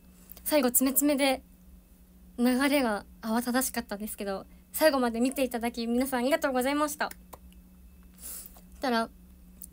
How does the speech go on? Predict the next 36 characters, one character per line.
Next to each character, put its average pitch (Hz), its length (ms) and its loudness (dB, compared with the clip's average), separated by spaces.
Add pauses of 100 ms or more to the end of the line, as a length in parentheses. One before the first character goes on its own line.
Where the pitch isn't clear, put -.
今 285 200 4
度 233 100 -2
ね、 220 220 -2 (200)
ま 220 80 -6
た 254 300 2 (220)
近 339 220 4
頃、 233 360 0 (1120)
配 247 200 0
信 247 200 0
し - 80 -6
た 254 120 0
い 226 60 2
な 226 160 2
と 214 140 -8
思 202 100 -6
う - 20 -8
の 208 160 -10
で、 240 80 -14
そ 277 120 -8
の 269 60 -8
時 294 160 -2
ま 240 140 4
た 254 260 2
時 240 100 -6
間 262 220 0
増 285 60 -2
や 277 160 2
し - 100 -6
て 208 100 -8
や 202 40 -6
っ - 40 -18
て 226 120 -10
み 226 120 -4
る 208 100 -6
の 196 120 -10
で、 - 140 -12